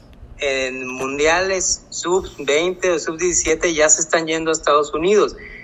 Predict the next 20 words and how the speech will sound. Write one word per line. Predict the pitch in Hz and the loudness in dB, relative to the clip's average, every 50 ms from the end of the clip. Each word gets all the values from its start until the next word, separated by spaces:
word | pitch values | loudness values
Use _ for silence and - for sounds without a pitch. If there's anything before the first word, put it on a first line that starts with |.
| - - - | -12 -2 2
ya | 151 156 | 2 2
están | 156 - 202 202 | 4 4 4 4
agarrando | 202 180 156 147 143 147 151 160 165 180 | 4 4 4 4 4 4 2 2 0 -2
un | 185 | 0
mercado | 180 170 - - 156 156 165 170 175 | -2 -2 0 2 4 6 6 6 4
más | 170 170 160 - | 4 0 0 0
joven, | 151 147 160 170 180 185 190 180 - - - - - - - - - | 0 2 2 2 2 0 -2 -4 -12 -16 -20 -20 -20 -20 -20 -16 -10
y | - 143 143 147 151 143 139 135 | -6 -4 -2 -2 0 0 0 0
lo | 127 127 127 123 | 0 0 0 0
puedo | 143 160 175 | 2 2 2
decir | 160 160 175 180 175 185 180 - | 2 2 0 0 0 0 -2 2
de | 156 143 147 135 | 4 6 6 6
manera | 135 131 131 139 143 156 175 170 | 4 0 0 2 2 4 4 2
más | 165 165 170 170 | 2 2 2 2
cercana, | - 175 160 156 - 165 160 165 180 180 175 - | 2 0 0 2 2 2 2 2 0 -2 -4 -4
que | - 147 | -2 0
la | 143 143 143 | 2 4 2
M | 156 170 180 180 | 2 2 0 0
L | 175 175 180 | 2 2 2
S | 180 175 180 190 202 196 | 2 2 0 0 -2 -2